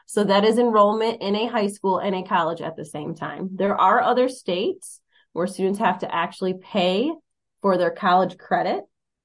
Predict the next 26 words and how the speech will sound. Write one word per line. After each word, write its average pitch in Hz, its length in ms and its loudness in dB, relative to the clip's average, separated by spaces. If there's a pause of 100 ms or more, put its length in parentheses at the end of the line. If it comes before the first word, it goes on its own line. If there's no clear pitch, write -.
to 202 140 -6
get 190 180 -2
dual 185 240 -2
enrollment. 185 600 -4
That 175 200 -2
is 196 120 -2
not 190 260 0
the 214 80 -6
case 202 260 -2
in 165 140 -4
Michigan. 151 600 -8
In 175 200 0
Michigan, 202 840 -2
the 175 120 -4
high 190 240 -2
school 220 260 -4
that - 120 -2
you 175 140 0
attend 190 540 0 (640)
pays 175 420 -2 (220)
for 165 580 0
the 160 100 0
tuition 160 680 -4
and 156 200 -6
the 151 140 -6
fees 202 640 -4